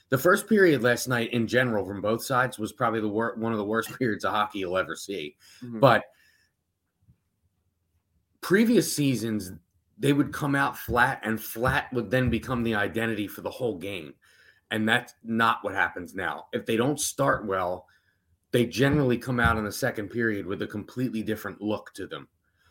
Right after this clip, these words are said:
Speaker 1: Um, and you have the guys afterwards acknowledging that they came out flat. And John Tortorella even said it last night. You come out flat and you just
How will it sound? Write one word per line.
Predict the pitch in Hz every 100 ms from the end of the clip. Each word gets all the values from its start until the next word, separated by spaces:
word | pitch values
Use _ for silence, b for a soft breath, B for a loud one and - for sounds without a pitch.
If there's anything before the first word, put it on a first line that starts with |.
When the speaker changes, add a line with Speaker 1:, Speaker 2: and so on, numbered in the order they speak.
| _ _ _
Speaker 1:
Um, | 104 101 98 95 92 82 _ _ -
and | 143 156 139 113
you | 131
have | 131 127
the |
guys | 120 123 120 110
afterwards | 127 - 117 113 120
acknowledging | 107 104 113 135 107 104 95
that | 104 110
they | 110
came | - 127 110
out | 110 131 -
flat. | 98 90 80 B B B B
And | 113 110
John | 123 135 135
Tortorella | 131 113 127 139 110
even | 101
said | 98 135 135
it | 107
last | 98 98 -
night. | 123 113 95 b b b b _ _ _ _ _
You | 123
come | 127 156 151
out | 139 123
flat | - 123 127 131 113
and | 113
you | 107 107
just | 110